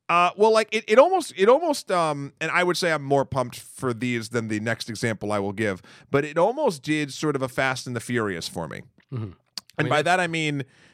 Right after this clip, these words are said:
Speaker 1: uh, the first one happened, and I liked it a lot, but I, I must have not liked it a ton 'cause I didn't really,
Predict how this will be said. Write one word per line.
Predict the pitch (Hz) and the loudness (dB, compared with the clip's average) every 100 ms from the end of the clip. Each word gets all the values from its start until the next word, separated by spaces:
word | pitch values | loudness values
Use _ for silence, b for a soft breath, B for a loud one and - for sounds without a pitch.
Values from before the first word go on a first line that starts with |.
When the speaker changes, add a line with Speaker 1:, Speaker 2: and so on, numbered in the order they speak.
| b - | b -2
Speaker 1:
uh, | 143 143 | 0 0
the | 160 | -2
first | 151 214 240 214 | -4 -4 -4 -2
one | 208 | -4
happened, | 160 139 127 135 131 127 - _ - | -2 -2 -2 -2 -4 -6 -12 _ -4
and | 131 | 0
I | 127 | 0
liked | 123 127 127 | 0 -2 -2
it | 135 | -4
a | 120 | -2
lot, | 117 113 - | -2 -2 -2
but | 127 | -2
I, | 123 | 0
I | 139 | 0
must | 135 151 - | 0 -4 -4
have | 127 | -2
not | 135 127 | -2 0
liked | 135 139 | -2 0
it | 131 | -2
a | 117 | -4
ton | - 220 247 | -4 -2 -2
'cause | 165 147 | -2 -2
I | |
didn't | 131 147 151 151 | -2 2 2 0
really, | 104 107 120 123 117 117 104 | -8 -4 0 0 0 -2 -6